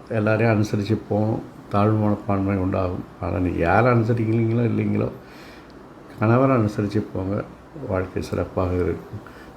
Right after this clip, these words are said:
குழந்தைகளின் செயல்பாடுகள் மகிழ்ச்சியை தருவது ஒரு ஆறுதலான விஷயம். மற்றபடி தாய், தந்தையர், பெற்றோர், சகோதரர் எல்லோருடையும்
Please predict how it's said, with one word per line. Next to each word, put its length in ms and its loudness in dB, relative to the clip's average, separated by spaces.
குழந்தைகளின் 460 4
செயல்பாடுகள் 600 4
மகிழ்ச்சியை 580 0
தருவது 340 0
ஒரு 120 0
ஆறுதலான 580 2
விஷயம். 520 -6
மற்றபடி 480 0
தாய், 280 2
தந்தையர், 540 0
பெற்றோர், 400 0
சகோதரர் 520 0
எல்லோருடையும் 680 0